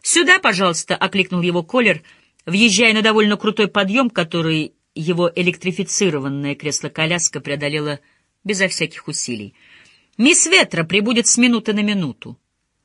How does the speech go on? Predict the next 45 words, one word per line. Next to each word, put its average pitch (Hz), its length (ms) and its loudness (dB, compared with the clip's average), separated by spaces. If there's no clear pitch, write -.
Лэндон 247 440 2
поспешил 262 560 0
вслед 196 360 0
за 180 140 2
ним. 120 300 -4
"Итак, 208 340 -2
вы 208 100 2
всё 208 180 0
ещё 208 200 2
сомневаетесь, 202 680 0
что - 160 0
это 160 200 -2
дело 151 260 -2
рук 147 200 -8
Ордена 139 500 -6
Иллюминати?" — 147 680 -6
спросил 135 420 -6
его 135 200 -8
Колер. 127 400 -10
Лэндон 240 460 2
уже 240 240 0
и 254 40 0
сам 302 320 2
не 180 80 0
знал, 139 240 -4
что 143 220 -6
ему 139 160 -4
думать. 135 400 -8
Тяга 202 360 2
Ветра 196 400 2
к 190 100 -16
религии, 190 380 2
безусловно, 185 480 -2
его 190 160 0
насторожила, 190 720 -2
однако 135 400 -8
не 147 100 -6
настолько, 147 420 -6
чтобы 151 280 -6
он 147 60 -6
смог 147 280 -6
заставить 143 500 -4
себя 147 280 -4
тут 143 240 -12
же 139 240 -8